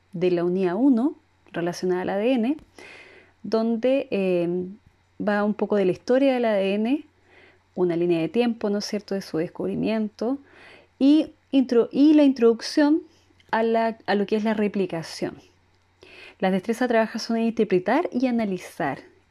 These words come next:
y la actitud que es fundamental, sobre todo donde ustedes están siendo los protagonistas de su aprendizaje, la responsabilidad. Bien, una vez que resuelvan su guía, me la deben enviar a mi correo para yo poder hacer un seguimiento de su aprendizaje.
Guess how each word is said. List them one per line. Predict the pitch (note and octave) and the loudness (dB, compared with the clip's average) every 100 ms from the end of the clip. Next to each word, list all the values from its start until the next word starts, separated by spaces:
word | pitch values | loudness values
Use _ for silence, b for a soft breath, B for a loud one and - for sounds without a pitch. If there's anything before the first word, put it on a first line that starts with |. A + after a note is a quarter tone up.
| - | -4
y | B3+ B3 | 0 2
la | |
actitud | A3+ A3+ F#3+ G#3+ | 0 -2 -4 -2
que | G#3+ | -2
es | G3 | -4
fundamental, | - F3+ E3+ D#3 - - A3 G#3 | -2 -2 -2 -4 -4 -2 -2 -2
sobre | - F3+ - | -4 -6 -6
todo | - | -6
donde | F#3+ F#3+ | -4 -4
ustedes | F#3 F#3+ | -2 -6
están | F#3+ - F3+ | -6 -6 -6
siendo | F3+ F#3+ F#3 | -4 -4 -2
los | F3+ F3+ - - _ B B B B - | -2 -4 -8 -18 _ B B B B -8
protagonistas | F#3 F3 D#3+ E3 G3+ C#4+ - C#4+ | -4 -2 -4 -2 0 -2 -2 -4
de | C4 | -4
su | C4+ | -4
aprendizaje, | B3 B3 A3 G#3 A#3 A#3+ A#3 | -4 -2 -4 -2 -4 -2 -4
la | G#3 | -4
responsabilidad. | G3+ - F#3+ - F#3 F#3+ - - - _ _ _ _ B B B B B B B B B | -6 -8 -8 -6 -6 -6 -6 -8 -10 _ _ _ _ B B B B B B B B B
Bien, | G#3+ F#3 - _ _ _ | 0 0 -2 _ _ _
una | - C#4 | 2 4
vez | D#4 | 4
que | D#4 | 2
resuelvan | B3+ A3+ E4 F4 | -2 -2 0 2
su | F4+ D#4 | 4 2
guía, | B3 C4 | 2 0
me | C4 | 0
la | A#3 | 0
deben | A3 A3+ | 0 0
enviar | G#3 F#3 G#3 B3+ - | -2 0 0 0 0
a | C#4 | 0
mi | B3 | 0
correo | A#3+ A#3 A#3+ C4+ F3+ A#3 - | 0 -2 2 2 2 -2 -6
para | - F#3+ | -4 -2
yo | F#3 | 0
poder | F#3+ G3+ | -2 -2
hacer | G#3+ A3 | -2 -4
un | A3 | -6
seguimiento | A3 F3 F3 G3 B3 - | -4 -4 -4 -4 -4 0
de | C#4+ | -2
su | C#4 | 0
aprendizaje. | C#4 C4+ C4 C#4 - C4 - | -2 0 0 0 -2 -4 -6